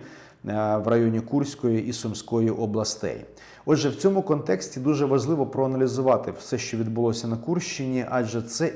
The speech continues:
історична кампанія і історичний прецедент, скажімо так. На Курщині також, е, перебували, воювали чимало, е, моїх знайомих, з ким я особисто спілкувався і спілкуюсь. І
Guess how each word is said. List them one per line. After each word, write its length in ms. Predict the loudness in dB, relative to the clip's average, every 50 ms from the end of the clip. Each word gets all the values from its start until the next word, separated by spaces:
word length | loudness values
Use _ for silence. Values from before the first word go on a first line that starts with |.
| -4
історична 800 | -4 -4 -4 -4 -2 -2 0 2 2 0 0 -4 -8 -6 -6 -8 -8 -2
кампанія 760 | 0 0 0 0 0 2 2 2 2 2 -2 -2 -2 -4 -4 -4
і 120 | -2 -2
історичний 840 | -2 -2 -4 -8 -10 -6 -4 -2 -2 -2 -2 -4 -6 -6 -6 -6 -8 -12 -16 -20 -20 -20 _ _
прецедент, 640 | -2 0 0 0 0 -2 0 2 2 2 0 0 -4 -10 -16 -20
скажімо 460 | -20 -12 -8 -8 -6 -4 -4 -6 -6 -6
так. 320 | -6 -8 -10 -10 -12 -20 -20 -20 -20 -20 -20 -20 -20 -16 _
На 80 | -10 -4
Курщині 380 | 0 0 0 2 0 -2 -2
також, 520 | 2 2 2 2 2 -2 -2 -4 -6 -4 -2
е, 420 | 0 0 0 0 0 0 0 -2
перебували, 600 | -2 0 0 0 2 4 6 6 8 8 8 6
воювали 800 | 4 4 2 0 0 2 4 4 4 4 4 2 0 0 -2 -6 -8 -12 -10
чимало, 560 | -6 -4 0 2 2 2 2 2 0 0 -2
е, 220 | -4 -6 -8 -8 -8 -6 -6 -6 -6 -6 -4
моїх 360 | -2 0 0 0 0 -2 -8 -14 -20 -20 -20 -20 -20 -20 -20 _ _
знайомих, 540 | -4 -4 0 0 2 4 4 4 4 2 0
з 40 | 0
ким 180 | -4 -4 -2
я 80 | -2 -2
особисто 540 | -4 -4 -4 -4 -2 -2 -2 -4 -4 -8 -12
спілкувався 680 | -10 -8 -8 -8 -6 0 4 4 4 4 4 0 -4
і 40 | -6
спілкуюсь. 680 | -6 -6 -8 -8 -4 0 0 2 2 0 -2 -4 -12 -16 -20 -20 -20 -20 -20 -20 -20 _ _ _ -20 -10
І 520 | -4 -2 2 4 4 6 6 4 4 2